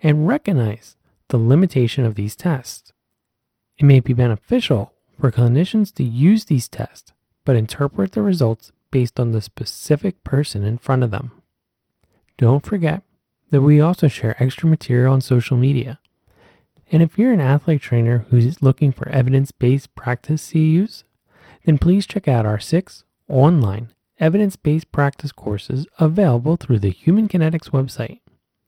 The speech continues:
We will have links to our summaries and the courses on our website and in the show notes. Remember, you can always follow us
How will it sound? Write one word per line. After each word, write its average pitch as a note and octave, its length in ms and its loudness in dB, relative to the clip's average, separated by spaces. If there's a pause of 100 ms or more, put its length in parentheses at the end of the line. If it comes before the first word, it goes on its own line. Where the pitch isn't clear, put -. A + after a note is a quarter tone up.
We F#3 100 6
will E3+ 160 4
have A#2+ 220 2
links D3 240 2
to A2+ 100 -4
our G#2+ 140 -4
summaries D#3 640 0 (560)
and C#3+ 200 4
the G#3+ 60 -2
courses G#3 640 -4 (200)
on C3 180 2
our A#2 100 2
website D#3+ 540 -4 (200)
and A2 360 0
in B2+ 100 0
the D3 80 0
show A#2 240 -2
notes. - 500 -12 (1080)
Remember, A2 440 -2 (420)
you C3 180 2
can B2+ 120 4
always D#3 180 2
follow D3+ 340 0
us - 220 -6